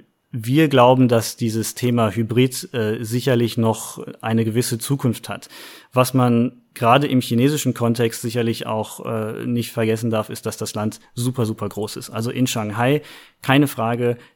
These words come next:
E-Autos ist super genial. Ich persönlich fahre auch eins und ich arbeite beim, beim Ölkonzern. Aber auf Langstrecke ist das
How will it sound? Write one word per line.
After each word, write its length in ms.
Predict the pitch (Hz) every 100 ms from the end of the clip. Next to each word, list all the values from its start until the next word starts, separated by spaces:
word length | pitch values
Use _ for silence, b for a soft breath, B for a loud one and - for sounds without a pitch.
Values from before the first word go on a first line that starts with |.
| -
E-Autos 540 | 123 110 113 113 107
ist 240 | - 120 107
super 300 | 139 143 123
genial. 480 | 113 104 101 104 - B -
Ich 180 | 131 -
persönlich 400 | 117 113 113 -
fahre 160 | 110
auch 160 | 123 127
eins 220 | 117 113
und 80 | 110
ich 120 | 113
arbeite 280 | 110 104 101
beim, 360 | 104 101 104
beim 300 | 113 101 104 113
Ölkonzern. 580 | 147 135 120 123 113 110 B B B -
Aber 600 | 127 123 117 113 127 -
auf 180 | 123 113
Langstrecke 580 | 110 127 - 123 113 123
ist 280 | 120 -
das 400 | 113 110 - -